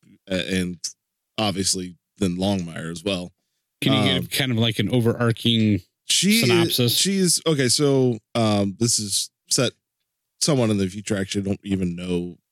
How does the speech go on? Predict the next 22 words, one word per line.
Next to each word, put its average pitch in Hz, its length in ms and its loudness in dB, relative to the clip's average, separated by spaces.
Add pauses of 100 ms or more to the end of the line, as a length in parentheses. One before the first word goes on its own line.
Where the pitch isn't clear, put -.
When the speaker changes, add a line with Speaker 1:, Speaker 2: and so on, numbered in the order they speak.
(400)
Speaker 1:
the 85 200 -6
time 135 240 -2
frame, 92 200 -4
but 92 160 -2
it's - 220 -2 (100)
definitely 98 320 -4
in 90 60 -16
the 90 80 -18
future. 95 340 -6 (560)
Um, 110 600 2 (200)
and 120 160 2
there's 110 280 2
this - 380 0 (920)
thing 196 200 4
that 139 160 2
lands 139 280 2
on 113 140 2
Earth 101 260 0
from 95 440 -4 (1300)
outer 85 220 -14
space, 101 440 -14 (240)
right? 95 180 -6